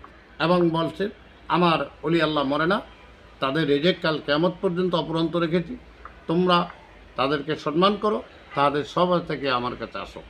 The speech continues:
কোরআনের দাওয়াত। যদি আপনি এটা অস্বীকার করেন, তাহলে আপনি মুসলিম না, মনে করলাম। আর যদি আপনি স্বীকার করেন, তাহলে আমার এই চ্যানেলে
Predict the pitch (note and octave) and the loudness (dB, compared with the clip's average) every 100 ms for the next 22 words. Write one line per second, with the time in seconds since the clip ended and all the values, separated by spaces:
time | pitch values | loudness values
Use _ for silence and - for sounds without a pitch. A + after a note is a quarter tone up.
0 | - - - - F#3 F#3 F3 B2+ C#3+ C#3 | -20 -20 -20 -2 2 4 4 2 0 0
1 | A2+ - - - - - - - - D3 | -2 -8 -20 -20 -20 -20 -20 -20 2 8
2 | G#3 A3 G#3+ - - - - - - F3+ | 10 8 4 -2 -16 -20 -4 0 2 4
3 | E3+ E3+ D3+ C#3+ D3+ A#3 A3+ F3 D#3 A2 | 2 2 2 2 0 2 4 4 0 -4
4 | E2 - F#3+ A3 - D#3+ D3 C3+ - C#3 | -8 -10 -8 -8 -2 0 0 -2 -4 -2
5 | C3 A2+ F#2+ - - - - - - D#3 | 0 0 -2 -4 -18 -20 -20 -14 0 4
6 | F#3+ F#3+ C3 G2 - - - - - - | 4 4 0 -6 -8 -14 -20 -20 -20 -20
7 | - - - F3+ A3 B3 B3 B3 B3 F#3+ | -20 -14 4 4 8 8 8 6 4 -2
8 | G#3+ B3+ B3 A#3 F#3+ A2 - - F#3 G#3 | 2 4 4 4 2 2 -8 -2 4 6
9 | G3+ A3+ A#3 G3+ - G#3+ A3 | 6 6 6 2 2 2 2